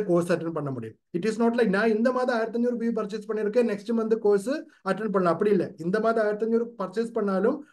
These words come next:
அடுத்த ஒரு மாதம் வந்து அவருக்கு, அஹ், training attend பண்ண முடியாது. Again அந்த மாதம் கூட ஆர் சி எம் குள்ளே இருக்கணும். அதுக்கப்புறம் தான் அவருக்கு என்ன ஆகும், அவருக்கு அந்த link automatically generate ஆகும்.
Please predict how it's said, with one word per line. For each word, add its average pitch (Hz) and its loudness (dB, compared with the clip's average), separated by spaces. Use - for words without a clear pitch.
அடுத்த 226 0
ஒரு 247 0
மாதம் 240 0
வந்து 226 -6
அவருக்கு, 196 -2
அஹ், 185 0
training 202 0
attend 196 -6
பண்ண 190 -2
முடியாது. 156 -2
Again 254 -2
அந்த 254 -2
மாதம் 240 0
கூட 240 2
ஆர் 196 -4
சி 247 -4
எம் 226 -4
குள்ளே 233 2
இருக்கணும். 185 -2
அதுக்கப்புறம் 220 -2
தான் 277 0
அவருக்கு 247 2
என்ன 220 -2
ஆகும், 208 -2
அவருக்கு 196 -2
அந்த 208 2
link 196 -2
automatically 208 -4
generate 160 2
ஆகும். 120 -6